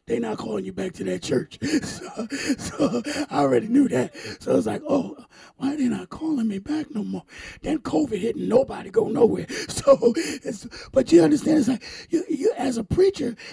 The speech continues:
and as somebody in ministry, you, you could, it could really begin to mess with you. And you'd be like, "Well, maybe I'm doing something wrong.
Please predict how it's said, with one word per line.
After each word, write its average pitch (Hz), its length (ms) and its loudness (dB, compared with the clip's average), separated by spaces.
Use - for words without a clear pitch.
and 254 120 0
as 262 240 -2
somebody 277 440 -2
in 233 120 -6
ministry, 277 480 4
you, 311 220 6
you 320 180 8
could, 339 200 -2
it - 140 -4
could 294 180 0
really 233 200 -2
begin 240 340 -8
to 202 80 -10
mess 269 380 -6
with - 240 -12
you. 180 140 -8
And 233 120 -8
you'd 254 120 -8
be 254 60 -2
like, 240 200 -4
"Well, 220 120 -10
maybe 320 340 -4
I'm 294 140 -6
doing 285 260 -8
something 269 420 -10
wrong. 285 240 -2